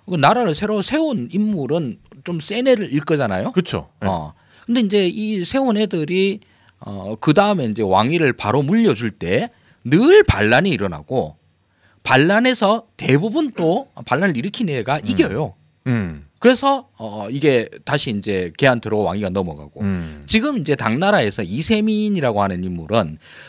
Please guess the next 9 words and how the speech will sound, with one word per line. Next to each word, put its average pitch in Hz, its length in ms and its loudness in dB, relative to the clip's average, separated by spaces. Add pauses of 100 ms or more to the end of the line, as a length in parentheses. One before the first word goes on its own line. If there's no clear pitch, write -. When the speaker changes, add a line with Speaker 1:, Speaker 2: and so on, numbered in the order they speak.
Speaker 1:
중국 247 380 0
역대 165 340 0
왕조에서 95 1000 -2 (520)
그, 139 540 0
그나마 226 460 4
좀 202 160 0
괜찮았다, 143 800 -2
Speaker 2:
음. 107 300 0
Speaker 1:
어, 90 80 -10